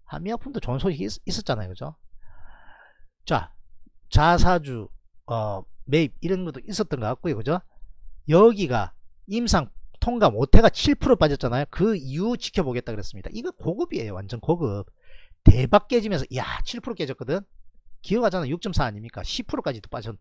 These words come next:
빠졌네. 이렇게 대박 깨졌으면 어떻게 돼야 된다고? 밑으로 그냥 힘없이 깨져야 돼요. 이건 프린트 스크린 합니다. 어떻게 되는 게 정상이라고요?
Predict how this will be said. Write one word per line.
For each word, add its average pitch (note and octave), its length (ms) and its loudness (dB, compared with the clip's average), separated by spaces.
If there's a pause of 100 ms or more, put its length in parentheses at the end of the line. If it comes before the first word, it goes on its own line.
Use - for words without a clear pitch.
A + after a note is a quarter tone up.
(180)
빠졌네. A2 340 -8 (1000)
이렇게 B3+ 320 -2
대박 D#3+ 340 6
깨졌으면 G3+ 400 -2
어떻게 C4 260 2
돼야 G3+ 160 6
된다고? C#3 300 -2
밑으로 E3 480 -4
그냥 A#2+ 140 -2
힘없이 - 480 -2
깨져야 G3+ 340 10
돼요. A#2+ 300 4
이건 E3 200 0
프린트 F3 240 2
스크린 - 380 -2 (640)
합니다. A#2+ 340 -4 (560)
어떻게 A3+ 340 0
되는 A3+ 240 4
게 E3 60 -2
정상이라고요? C#3 760 0